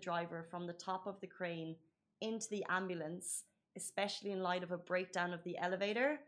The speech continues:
which required all technicians to repair and operate it manually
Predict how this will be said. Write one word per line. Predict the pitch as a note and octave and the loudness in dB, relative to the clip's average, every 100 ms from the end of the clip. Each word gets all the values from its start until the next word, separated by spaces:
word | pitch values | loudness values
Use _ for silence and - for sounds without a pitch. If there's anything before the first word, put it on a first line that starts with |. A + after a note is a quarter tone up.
| - _ | -18 _
which | F#3+ G3 | -6 -4
required | F#3+ F#3 F#3 - | 2 4 6 6
all | G3 G#3+ | 6 6
technicians | G#3+ G3+ F#3+ F3+ F#3 F3+ - | 4 -2 -4 -4 -4 -6 -6
to | F3 | -4
repair | F3 F3 F#3+ G3 G3 | -6 -4 2 4 4
and | - | 2
operate | F3+ F3+ - F3 | -2 -2 -2 -4
it | - | -2
manually | G3 A3 A#3+ F#3+ F3 E3+ | 4 4 4 2 2 0